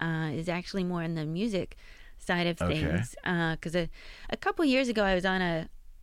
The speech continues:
Speaker 1: on set, and, um, I don't know how, how it came out, or, but someone was like, "We need th-, three minutes of music for this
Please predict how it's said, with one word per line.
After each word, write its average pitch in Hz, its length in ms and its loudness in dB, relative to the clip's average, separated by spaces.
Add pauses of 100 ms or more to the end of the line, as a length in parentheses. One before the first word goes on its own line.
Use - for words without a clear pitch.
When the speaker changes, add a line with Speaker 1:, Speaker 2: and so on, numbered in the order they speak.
(100)
Speaker 1:
on 185 220 2
set, - 480 -4 (220)
and, 185 500 0 (160)
um, 170 720 0
I 220 140 0
don't 311 120 2
know 240 120 4
how, 196 240 -2 (400)
how 214 160 -2
it 233 80 -4
came 208 180 -2
out, 170 240 4
or, 156 160 4 (680)
but 202 180 4
someone 214 280 2
was 196 140 2
like, 180 160 -4
"We 254 200 4
need 311 260 4 (240)
th-, - 100 -14 (120)
three 381 260 -2
minutes 330 340 0
of 277 80 2
music 269 380 4
for - 160 -2
this 233 380 -4